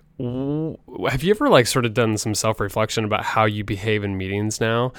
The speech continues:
just based on your experience in the Air Force? Like, when you, when you talk about, like, you have to listen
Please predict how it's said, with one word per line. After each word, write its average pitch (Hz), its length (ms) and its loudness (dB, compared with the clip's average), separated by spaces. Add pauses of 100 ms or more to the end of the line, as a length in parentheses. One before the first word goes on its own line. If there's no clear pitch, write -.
(140)
just - 200 4
based 127 240 4
on 120 140 4
your 110 140 4
experience 107 720 0
in 113 120 -4
the 104 60 -2
Air 101 180 -2
Force? 135 400 2
Like, 101 120 -4
when 110 280 0
you, 110 140 -6
when 113 100 0
you 113 80 2
talk 120 160 2
about, 120 160 2
like, 104 100 0
you 104 120 -4
have 117 260 0
to 98 80 -6
listen 92 580 -4